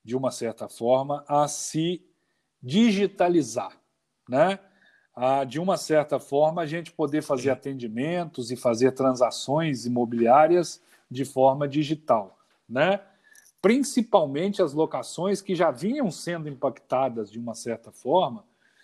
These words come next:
Speaker 1: por essa digitalização, né? Mas com a covid, ela teve que ficar praticamente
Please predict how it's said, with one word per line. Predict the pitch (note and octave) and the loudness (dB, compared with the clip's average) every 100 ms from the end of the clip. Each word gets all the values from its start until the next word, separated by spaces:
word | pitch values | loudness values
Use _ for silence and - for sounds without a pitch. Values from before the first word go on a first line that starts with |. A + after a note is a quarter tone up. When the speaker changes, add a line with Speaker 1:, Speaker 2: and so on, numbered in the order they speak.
| _ - | _ 2
Speaker 1:
por | D#3+ | 6
essa | D3+ E3+ C#3+ | 6 6 0
digitalização, | B2+ C3+ B2 B2 A#2 A2+ A2 - B2 D#3 G3+ _ _ _ | -10 -10 -10 -8 -6 -8 -12 -8 -6 -6 -8 _ _ _
né? | A#2 C3 F#3 B3+ - _ _ - _ _ - | -4 2 2 2 -4 _ _ -20 _ _ 0
Mas | C#3+ D#3 D#3+ D#3 - - - - | 6 6 6 4 0 -10 -18 -6
com | E3+ A3+ | 2 2
a | |
covid, | A3+ F3 C3 F3+ A#3 D3 | 4 0 0 -4 -4 0
ela | D3+ E3 | 0 0
teve | - F#3 G3+ | 0 0 0
que | - | -10
ficar | - F#3+ - E3+ G3+ A3 _ _ _ _ _ _ | -12 -12 -2 0 0 -6 _ _ _ _ _ _
praticamente | - G3+ C4 - - G3+ D3+ D#3+ G#3+ B3 - | 2 4 4 -4 -4 -2 -2 -6 -10 -12 -18